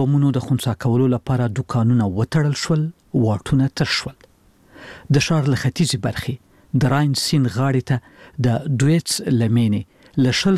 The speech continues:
زره ډېر کسان ایستل شوي دي. په دې سیمه کې اته پنځوس هوټلونه، نهه ښوونځي، څو موزیمونه، دفتري ودانۍ او د ریل ګاډو تمځایونه هم تړل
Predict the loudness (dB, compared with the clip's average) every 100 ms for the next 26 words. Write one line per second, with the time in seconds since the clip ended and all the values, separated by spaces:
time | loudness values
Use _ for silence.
0 | 0 -2 0 -2 -4 -2 0 0 -2 -4
1 | -2 -2 -2 -6 -12 _ -20 -20 -2 0
2 | 2 0 0 0 0 -4 -4 -2 0 0
3 | -2 -2 -2 0 2 2 0 -6 _ _
4 | 0 0 0 -4 -2 0 0 0 -2 -2
5 | _ _ -4 0 2 0 -2 -2 0 2
6 | 2 0 -4 -4 -4 -2 0 2 2 2
7 | 2 0 -4 -20 -6 -4 0 0 2 0
8 | 0 -2 0 0 0 0 0 2 2 0
9 | -2 -2 _ 0 0